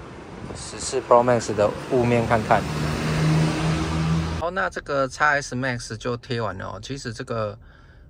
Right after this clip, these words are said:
各方面啊，这个边缘啊，它都不会顶到这个保护壳以外，其实这个滑润度是非常非常好的。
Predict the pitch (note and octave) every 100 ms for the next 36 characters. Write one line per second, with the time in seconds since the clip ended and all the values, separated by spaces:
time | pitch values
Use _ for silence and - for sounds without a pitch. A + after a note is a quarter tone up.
0 | - D3 C3 B2 A#2+ B2+ A2+ G#2 G2+ A#2
1 | A#2+ G#2 G#2 G2+ F#2+ - - A#2+ B2 G#2
2 | F#2+ F2+ F2 F#2+ A#2 B2 A#2+ G#2+ A#2 A#2
3 | G#2+ F#2 A2 G#2+ G#2 A2 G#2 F#2+ G#2 A2+
4 | A2 F#2+ A2 G#2 - - - - - C#3+
5 | D#3 B2+ A#2+ C#3 C3 C3 A#2+ B2 - B2
6 | A#2+ G#2+ G2 A2 G#2+ G2 G2+ - -